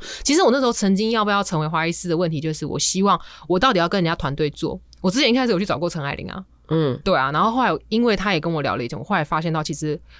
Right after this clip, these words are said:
Speaker 1: 可能我已经练出了自己的风格，他也是跟我说为什么不自己做这样之类的，
Speaker 2: 嗯。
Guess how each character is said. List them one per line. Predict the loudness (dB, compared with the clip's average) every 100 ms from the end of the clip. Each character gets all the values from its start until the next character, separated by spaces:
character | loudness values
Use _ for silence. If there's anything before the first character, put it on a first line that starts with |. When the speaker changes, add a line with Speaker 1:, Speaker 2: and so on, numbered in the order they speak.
| -20 -8
Speaker 1:
可 | 0 2
能 | 2 0 0
我 | 2
已 | 4
经 | 2 2 2
练 | 2
出 | 0 0
了 | 0
自 | 0
己 | -2
的 | -4
风 | -4 -4 -2
格， | -4 -4
他 | -2
也 | 0
是 | 0 -2
跟 | -2 -4
我 | -4
说 | -4 -4
为 |
什 | -4
么 | -6
不 | -10
自 | -14 -16
己 | -18 -14
做 | -10 -10 -10
这 | -10
样 | -10
之 | -12 -10
类 | -10
的， | -12 -12
Speaker 2:
嗯。 | -8 -8